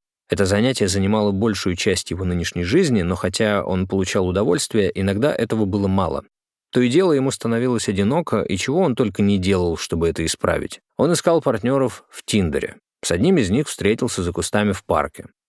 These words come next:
После они пошли гулять и забрели в Казанский собор. Колю всегда смущали золото и вычурность православных церквей, да и сама идея Бога, Сына, мифов о них и спин-оффов. Вселенная Марвел в этом плане казалась ему интереснее.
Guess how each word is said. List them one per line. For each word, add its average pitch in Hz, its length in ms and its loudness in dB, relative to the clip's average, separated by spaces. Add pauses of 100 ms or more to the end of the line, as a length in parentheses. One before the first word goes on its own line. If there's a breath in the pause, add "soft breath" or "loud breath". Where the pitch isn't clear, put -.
После 156 280 2
они 113 160 2
пошли 101 300 -2
гулять 90 380 0
и - 20 0
забрели 92 380 0
в - 80 -4
Казанский 98 420 -2
собор. 82 400 -4 (300)
Колю 170 180 4
всегда 143 320 2
смущали 110 420 0
золото 101 440 0
и 95 40 0
вычурность 95 460 -2
православных 95 580 0
церквей, 165 460 0
да 92 100 -2
и 87 60 -2
сама 139 380 0
идея 117 260 0
Бога, 110 560 0
Сына, 101 540 0
мифов 95 560 0
о 95 80 0
них 92 260 -2
и 87 60 -4
спин-оффов. 90 800 -2 (240)
Вселенная 113 380 2
Марвел 101 680 0
в 95 80 -8
этом 92 280 -2
плане 95 300 0
казалась 90 460 -2
ему 87 180 0
интереснее. 82 640 -6